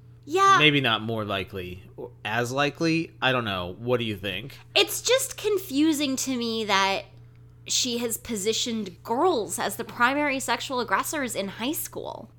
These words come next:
Speaker 1: I,
Speaker 2: I
Speaker 1: like I said, I know we've talked about this before, but I just find the dynamics here mystifying and, and inaccurate.
Speaker 2: Yeah, none of the men are ever scheming to, like, get any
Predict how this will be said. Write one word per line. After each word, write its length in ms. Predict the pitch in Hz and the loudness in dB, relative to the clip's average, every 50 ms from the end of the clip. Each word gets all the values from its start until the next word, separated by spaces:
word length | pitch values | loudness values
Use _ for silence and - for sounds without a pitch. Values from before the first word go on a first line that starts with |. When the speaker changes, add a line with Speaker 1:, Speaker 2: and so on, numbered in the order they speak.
| - - | -6 -2
Speaker 1:
I, 140 | 247 277 294 285 - | 2 4 2 2 2
Speaker 2:
I 20 | 233 | 2
Speaker 1:
like 200 | 254 320 320 330 | 2 4 4 4
I 60 | 370 | 4
said, 160 | 359 403 392 - | 2 0 0 0
I 80 | - | 0
know 240 | 269 277 285 320 370 | 2 2 2 2 2
we've 140 | 415 403 370 | 0 0 -2
talked 200 | - 339 359 - | -4 -8 -10 -10
about 140 | - 320 - | -10 -12 -10
this 140 | - - | -12 -12
before, 360 | - 247 - - - 330 359 294 | -12 -12 -12 -6 -2 -2 0 0
but 120 | 247 - | 0 -2
I 60 | - 233 | -4 -4
just 260 | 226 320 349 - - | -4 -4 -6 -6 -4
find 300 | - 466 415 330 - - - - - - - - - - - - | -2 0 2 2 0 -2 -6 -18 -20 -20 -20 -20 -20 -20 -14 0
the 140 | 208 233 226 | 2 2 4
dynamics 760 | 233 247 226 220 208 202 208 262 320 349 359 359 - - - | 4 2 0 0 0 0 0 2 2 2 2 2 0 -4 -8
here 260 | - 226 214 196 190 | -4 -2 -2 -2 -2
mystifying 1200 | 180 180 175 165 170 175 202 302 359 - - - 339 269 - 208 185 170 170 165 165 170 165 - | -2 -6 -8 -8 -6 -4 -2 -2 0 0 -2 -2 -2 -4 -2 -2 -2 0 -2 -4 -6 -8 -8 -10
and, 280 | - 190 180 180 175 - - - - - - - | -10 -8 -6 -6 -8 -8 -10 -16 -20 -20 -10 -6
and 260 | 196 196 185 180 156 - - - - - - - - - - - - - | -4 -4 -4 -6 -8 -10 -18 -20 -20 -20 -20 -20 -20 -20 -20 -18 -8 -2
inaccurate. 800 | 240 311 466 427 269 277 - - - - 175 117 87 64 - - - | 0 2 6 6 8 6 6 4 0 -6 -6 -6 -6 -8 -8 -6 -2
Speaker 2:
Yeah, 140 | 117 117 117 | 0 0 0
none 240 | 120 123 127 135 | 2 2 2 4
of 60 | 143 143 | 4 4
the 60 | 143 | 2
men 320 | 131 127 120 117 120 117 117 | 2 2 4 4 4 4 2
are 120 | 113 110 | 2 2
ever 240 | 98 107 104 107 104 | 2 0 0 0 -2
scheming 500 | 101 - - - 113 110 104 104 95 92 - | -2 -2 -2 -2 -2 -2 -2 -2 -4 -6 -6
to, 100 | - 107 | -4 -2
like, 420 | 101 95 98 95 90 - - - - - - - - - - - - - 139 143 - - - - - - - - - - - | -2 0 0 -2 -2 -6 -10 -18 -18 -20 -20 -20 -20 -20 -20 -20 -20 -18 -16 -16 -16 -18 -20 -20 -20 -20 -20 -20 -20 -18 -6
get 200 | - 113 107 - - - - - - - - - - | -2 -2 -2 -2 -4 -12 -20 -20 -20 -20 -20 -14 -10
any 440 | - 120 113 107 101 101 101 92 - | -6 -4 -4 -2 -2 -4 -4 -6 -10